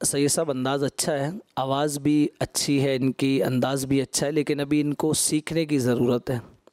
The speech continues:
کسی اچھے قاری صاحب کے ساتھ ہی مشق کریں اور کسی اچھے قاری صاحب کی آواز میں یہ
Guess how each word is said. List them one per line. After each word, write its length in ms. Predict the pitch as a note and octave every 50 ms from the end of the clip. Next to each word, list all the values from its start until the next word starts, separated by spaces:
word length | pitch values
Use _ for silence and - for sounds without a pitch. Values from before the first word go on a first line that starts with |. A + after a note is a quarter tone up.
| _ _ -
کسی 300 | - D3+ C#3+ - F3 E3
اچھے 320 | C#3+ - - - - D#3+
قاری 280 | D3 - C#3 C3 C3+ C#3+
صاحب 240 | C3+ - D3 C3+ -
کے 160 | - - C#3
ساتھ 320 | - - C3+ C3 C3 -
ہی 80 | C3+ C3 - -
مشق 280 | - C#3+ - - - -
کریں 220 | - C#3 C#3 D3 G3 _ - - - - - - - - - - -
اور 300 | - - C#3+ C3 C3 B2+
کسی 360 | A#2+ A#2 C#3 B2 - D#3 C#3
اچھے 280 | C3 - - - - C#3
قاری 220 | - C#3 C3 C3
صاحب 280 | C3 - - B2+ C3 -
کی 120 | - C#3
آواز 320 | C3 B2 B2 B2+ C3+ - C#3+
میں 120 | C3+ C3+
یہ 140 | C3+ C3 C3